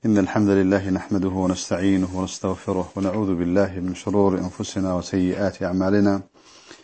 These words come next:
من يهده الله فلا مضل له ومن يضلل فلا هادي له. وأشهد أن لا إله إلا الله وحده لا شريك له. وأشهد أن محمدا عبده ورسوله.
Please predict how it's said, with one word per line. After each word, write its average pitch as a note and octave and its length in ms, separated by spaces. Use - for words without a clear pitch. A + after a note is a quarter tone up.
من A2 100
يهده A2 400
الله G#2 420
فلا G#2+ 320
مضل G2 460
له G#2+ 200
ومن G#2 180
يضلل G#2 440
فلا G2+ 420
هادي F#2+ 240
له. A2 200
وأشهد G#2+ 340
أن G2+ 260
لا A2 140
إله G2+ 360
إلا G2+ 220
الله G2+ 520
وحده G2 420
لا G#2 120
شريك F#2+ 460
له. G#2+ 180
وأشهد G#2 420
أن G2 600
محمدا F#2+ 540
عبده F#2+ 240
ورسوله. G#2+ 680